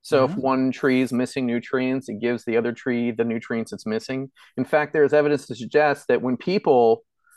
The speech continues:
Speaker 1: uh, leave excrement in a forest, the plant life will identify what's <laughs> missing in their diet and then put more of those nutrients out, which is some pretty wild stuff. So I,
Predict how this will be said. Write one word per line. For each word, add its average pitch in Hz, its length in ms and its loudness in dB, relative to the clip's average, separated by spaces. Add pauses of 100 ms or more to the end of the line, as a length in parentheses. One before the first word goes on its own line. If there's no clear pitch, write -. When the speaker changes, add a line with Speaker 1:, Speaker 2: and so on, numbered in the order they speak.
(320)
Speaker 1:
uh, 107 260 2
leave 123 260 0
excrement 120 680 -4 (440)
in 127 120 -2
a 117 60 -4
forest, 110 640 0 (680)
the 123 320 2 (180)
plant 170 420 -2
life 139 280 0
will 131 80 2
identify 123 520 0
what's 120 300 0
<laughs> - 0 -
missing 131 440 -4
in 123 140 -4
their 113 160 -2
diet 131 540 -8 (680)
and 135 240 -4
then 131 300 0 (540)
put - 280 2
more 139 240 2
of 120 60 0
those 120 220 0
nutrients 123 680 -2
out, - 280 -4 (180)
which - 160 -6
is 143 100 -2
some 165 240 -6
pretty 180 340 0
wild 135 320 4
stuff. 170 300 2
So 143 160 4
I, 139 140 4